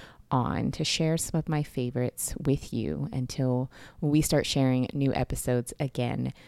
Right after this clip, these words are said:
soon. And I'm really, really excited to share today's episode, which is a rewind from the That Wasn't in My Textbook podcast. And this episode is all about the history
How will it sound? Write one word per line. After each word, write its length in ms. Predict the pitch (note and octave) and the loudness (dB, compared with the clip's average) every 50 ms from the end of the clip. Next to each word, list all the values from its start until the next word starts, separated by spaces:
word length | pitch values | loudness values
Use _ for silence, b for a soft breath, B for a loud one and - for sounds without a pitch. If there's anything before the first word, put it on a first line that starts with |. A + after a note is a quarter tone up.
| B B | B B
soon. 460 | B - - - - - - D#2+ E2+ - | B -6 -4 -4 -4 -4 -4 -4 -4 -4
And 140 | - D3 | -4 -2
I'm 300 | C#3 C3+ C3 C3 C3+ C3+ | 0 0 0 0 -2 0
really, 400 | C#3 D3 E3 E3 F#3+ G3+ G3+ G#3+ - - | 0 0 2 2 2 2 0 0 -4 -4
really 400 | C#3+ C#3+ C3+ C3+ C3+ C3+ - - | -2 0 2 2 2 2 0 -2
excited 540 | - - - - C#3 B2+ A#2+ B2+ B2 B2 - | -6 -8 -6 -4 -2 0 0 0 0 -2 -2
to 100 | - C3+ | -4 -4
share 460 | C3 - - B2 A#2+ A#2+ A#2+ B2 C3 - B B B B B | -4 -2 0 0 0 0 0 0 -2 -6 B B B B B
today's 420 | - D#3 D3 D3+ G3 A#3 G#3+ - - | -4 0 2 4 6 6 4 4 0
episode, 600 | - - - - - - D#2 D2+ D#2+ - - D#3 | -4 -6 -6 -6 -8 -4 -2 -2 -2 -2 -2 -2
which 120 | C#3+ B2+ C3 | -2 -4 -4
is 140 | B2+ - | -2 -2
a 80 | C3 B2+ | -2 0
rewind 600 | C3+ E3+ G3 G3 F#3 E3 D3 C#3+ C#3+ C#3+ D3 D#3+ | 2 2 2 2 2 2 2 2 2 0 -2 -2
from 180 | - - C#3 C3+ | -2 -2 0 2
the 120 | C3 B2+ | 2 2
That 280 | C3 C#3 C3+ C#3+ - - | 2 0 -2 -2 -2 -2
Wasn't 380 | E3+ D3+ C#3+ - D3+ D3 - G3+ | -2 -2 -2 -2 -2 -2 -2 0
in 320 | D3 C#3 C3+ C3+ C#3 - - | 0 0 2 0 0 -2 -2
My 440 | - B2+ B2 A#2+ A#2+ B2 B2 B2 - - - | -2 -2 -2 0 0 0 -2 -2 -4 -8 -10
Textbook 760 | - - - A#2 - - - - - A#2 A#2+ A#2+ - - - - B B B B B B B B - | -10 -8 -6 -6 -6 -6 -8 -4 -2 0 0 0 -2 -6 -12 -18 B B B B B B B B -4
podcast. 840 | - - - - - - - - C#2 C2 B1+ - - - - - - | -2 -2 -2 -4 -6 -10 -10 -6 -6 -6 -4 -4 -4 -4 -4 -2 -2
And 140 | D#3 C#3+ D3 F#3 | 0 0 2 2
this 160 | F3 - - | 0 0 0
episode 640 | D3+ C#3 - C#3 B2+ - - C#3+ C3+ C3 B2+ B2+ - - - | -2 -2 0 -2 -4 -2 0 0 2 2 2 0 -2 -4 -6
is 140 | C#3+ - - - - | -6 -6 -8 -8 -4
all 320 | - D#3 E3 F#3 G3 G3+ - | 0 2 2 2 2 0 0
about 560 | G3+ F#3+ - - C#3 C3 B2+ C3 - - - - G#3+ - | -2 -2 0 0 2 2 2 2 0 -2 -6 -10 -6 -4
the 100 | D#3 D3+ | -4 -4
history 720 | - - - C3+ - - - - C#3 C3+ C3+ C3 C3 C3+ | -2 -2 -2 -2 -2 -4 -4 -2 0 0 0 0 0 -2